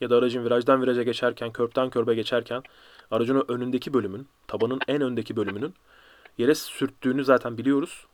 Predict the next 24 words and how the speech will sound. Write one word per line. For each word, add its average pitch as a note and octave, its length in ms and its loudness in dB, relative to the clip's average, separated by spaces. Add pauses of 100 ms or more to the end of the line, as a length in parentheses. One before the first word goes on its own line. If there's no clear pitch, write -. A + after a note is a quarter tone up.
O E3 60 0
sürtme E3+ 420 -2
anında C#3 380 4
kıvılcım C#3+ 420 0
çıksın - 540 -6
diye G2+ 200 -6 (560)
tamamen F3 460 6
seyirciler, C#3 840 0 (400)
televizyon B2+ 420 0
yayını C#3 420 0 (420)
ve D#3 80 4
görüntü C3+ 440 2
için C#3 280 -6 (440)
yapılmış C#3+ 400 -4
bir - 60 -10
şey C3 220 0
bu. A2+ 160 -6 (140)
Bu F3 100 -4
piste - 300 -4
zarar D3 260 6
veren B2 220 0
bir A#2+ 60 -12
şey C#3+ 200 -4
değil. D#3 140 -12